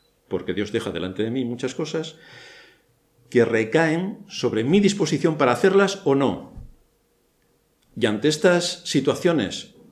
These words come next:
en las que se abre un abanico importante, en las que yo puedo decir si hago o no hago algo, con ese deber voluntario, a ese me refiero, ¿asumes ese deber voluntario o sigues el deseo de tu corazón?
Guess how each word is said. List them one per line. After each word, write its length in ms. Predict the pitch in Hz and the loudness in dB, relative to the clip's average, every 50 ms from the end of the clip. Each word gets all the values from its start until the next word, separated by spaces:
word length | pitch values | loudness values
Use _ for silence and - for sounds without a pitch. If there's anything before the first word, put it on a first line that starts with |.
| _ | _
en 120 | - 110 113 | -4 -2 0
las 160 | 110 101 - | 0 0 -2
que 100 | 117 101 | -4 -2
se 120 | - 120 | 2 2
abre 180 | 120 143 156 165 | 2 2 2 2
un 100 | 160 151 | 2 2
abanico 340 | 143 135 135 139 147 147 151 | 2 2 2 0 0 2 0
importante, 580 | 131 131 127 123 - 156 165 156 - 107 101 | 2 2 2 2 2 0 0 0 0 0 0
en 100 | 98 98 | 0 0
las 180 | 92 95 - - | -2 -4 -2 -4
que 80 | 104 | 0
yo 160 | 90 127 131 131 | 2 4 4 4
puedo 220 | 139 139 131 113 | 4 4 4 4
decir 320 | 110 101 - 156 143 139 | 4 4 4 4 4 4
si 220 | - - - 131 127 | 2 0 2 6 8
hago 420 | 131 139 135 131 117 107 110 - - | 8 8 8 8 4 2 0 0 0
o 100 | 117 107 | -2 0
no 200 | 110 120 127 135 | 0 2 2 2
hago 280 | 131 113 101 98 117 | 2 2 2 2 4
algo, 540 | 160 190 160 120 113 135 220 - - - - _ | 4 4 4 2 0 -2 -2 -4 -10 -18 -20 _
con 160 | - 101 104 | -6 -4 -2
ese 140 | 131 131 147 | -2 0 2
deber 240 | 131 123 123 147 117 | 2 2 2 2 2
voluntario, 480 | 104 104 95 87 92 - 160 151 123 113 | 0 -2 -2 -2 -2 0 0 0 2 0
a 40 | |
ese 120 | 117 - 113 | 0 -2 -4
me 100 | 104 101 | -4 -4
refiero, 560 | 95 85 - 165 165 147 131 110 - - - - - - - _ _ - - - - - - - - - _ _ _ _ _ _ _ _ _ _ _ _ _ _ _ | -4 -2 -2 -2 0 0 0 -4 -4 -10 -16 -20 -20 -20 -20 _ _ -20 -20 -20 -20 -20 -20 -20 -20 -20 _ _ _ _ _ _ _ _ _ _ _ _ _ _ _
¿asumes 500 | - 120 120 123 - 214 220 226 220 - | 4 6 6 6 6 6 6 6 6 4
ese 200 | 190 170 - 185 | 2 4 4 6
deber 260 | 156 151 147 147 143 127 | 6 8 8 8 8 8
voluntario 800 | 127 123 120 120 117 117 165 175 196 190 190 202 214 - - - - - - - _ _ _ _ _ _ _ _ _ _ _ _ | 6 6 6 4 4 4 6 6 8 8 8 8 6 4 -2 -10 -16 -20 -20 -20 _ _ _ _ _ _ _ _ _ _ _ _
o 140 | - 123 117 | 0 0 0
sigues 300 | - 160 156 170 151 - | 2 2 2 2 2 2
el 80 | 147 | 2
deseo 260 | 131 135 - - 135 120 | 2 2 2 2 2 2
de 100 | 117 107 | 2 0
tu 140 | - 120 | -2 -4
corazón? 520 | - 135 113 90 - - 73 69 67 67 | -4 -2 -4 -4 -6 -8 -12 -14 -14 -16